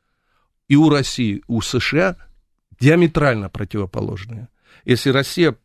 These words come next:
пришла туда, ещё раз, естественным ходом событий она поддерживает Асада, но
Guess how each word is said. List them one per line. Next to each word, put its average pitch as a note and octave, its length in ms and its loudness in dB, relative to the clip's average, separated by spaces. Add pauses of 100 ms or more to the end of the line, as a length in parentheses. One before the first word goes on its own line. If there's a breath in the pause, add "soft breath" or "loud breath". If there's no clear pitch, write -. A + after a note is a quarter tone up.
пришла C#3+ 400 0
туда, A2+ 320 -2 (840)
ещё C#3+ 260 4
раз, G2 260 -8 (500)
естественным D#3 1000 2
ходом C3+ 420 2
событий C3 500 0
она B2 240 2
поддерживает A#2+ 920 0
Асада, G2+ 500 -8
но A#2+ 340 4